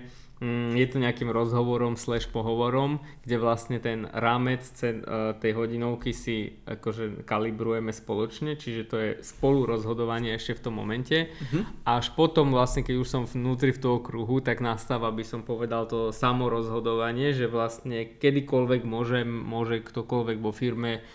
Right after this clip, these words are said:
Speaker 1: vyvolať session, že chce zvýšiť, eh, si hodinovku, eh, a že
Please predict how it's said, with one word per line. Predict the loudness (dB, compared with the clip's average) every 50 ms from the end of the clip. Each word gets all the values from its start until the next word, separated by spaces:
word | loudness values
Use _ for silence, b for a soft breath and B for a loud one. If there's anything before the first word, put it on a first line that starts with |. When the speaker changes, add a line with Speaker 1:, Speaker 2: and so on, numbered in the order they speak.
| B B B B
Speaker 1:
vyvolať | -6 -4 -2 0 0 2 4 6 6 6 4 2 0 0
session, | 0 -2 0 -4 -4 -4
že | -2 -4 -4 -6
chce | -6 -10 -2 0 2 2 2 0 0 -2
zvýšiť, | -4 -4 -2 -4 -4 -4 -4 -2 -2 -2 -2 -2
eh, | -4 -2 0 0 0 0
si | 0 0 0
hodinovku, | 2 2 0 0 2 2 4 6 6 4 4 4 4 4 4
eh, | 4 0 -10 -18 -20 -20 -20 -20 -20 -20 -8 -2 0 2 4 4 4 4 2
a | 2 4 4 4 4 4
že | 6 6 6 6 6 4 2 -2 -12